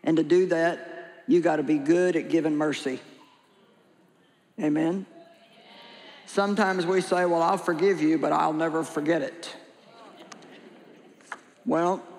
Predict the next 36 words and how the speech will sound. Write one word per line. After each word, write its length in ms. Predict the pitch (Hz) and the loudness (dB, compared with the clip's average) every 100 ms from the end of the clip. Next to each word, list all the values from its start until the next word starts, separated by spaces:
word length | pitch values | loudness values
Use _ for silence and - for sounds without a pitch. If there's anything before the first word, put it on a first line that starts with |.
| - - - | -20 -20 -14
here's 260 | - 180 165 | -2 0 2
a 40 | |
little 160 | 143 143 | 0 -2
story. 460 | - 131 - - - - _ _ - | -4 -6 -6 -8 -14 -20 _ _ -2
There 140 | 180 | 0
was 120 | 175 | 2
a 60 | 180 | 2
priest 380 | 185 233 254 220 | 0 0 0 0
in 100 | 196 | -2
the 80 | 175 | 0
Philippines 640 | 214 202 180 180 180 170 | 2 2 2 0 0 0
who 100 | 170 | -2
carried 340 | - 185 185 | 0 0 0
the 80 | 170 | 0
burden 360 | 160 180 180 170 | 0 2 2 0
of 80 | 147 | -2
a 80 | |
secret 420 | 156 190 190 175 - | 0 -2 0 -4 -2
sin 240 | 190 180 | -2 0
he'd 160 | 170 165 | 0 0
committed 440 | 156 170 165 147 | 0 0 0 -2
many 200 | 170 170 | 0 0
years 320 | 165 165 156 | 2 2 0
before. 480 | 139 139 147 143 - - - _ _ _ _ _ _ _ _ _ _ _ | -4 -4 -2 -2 -6 -16 -20 _ _ _ _ _ _ _ _ _ _ _
He 140 | - 180 | 0 2
had 220 | 226 220 | 2 0
repented, 600 | 208 202 254 269 196 180 | -2 0 0 2 0 -2
but 100 | 185 | 0
he 80 | 170 | 0
still 220 | 190 214 | 0 0
had 200 | 202 156 | 0 0
no 180 | 175 202 | 0 0
sense 360 | 202 185 180 | 0 -2 -2
of 120 | 160 147 | -2 -2
God's 260 | 160 160 | -2 -2
forgiveness. 640 | - 147 151 135 123 - | -4 -2 0 -2 -4 -10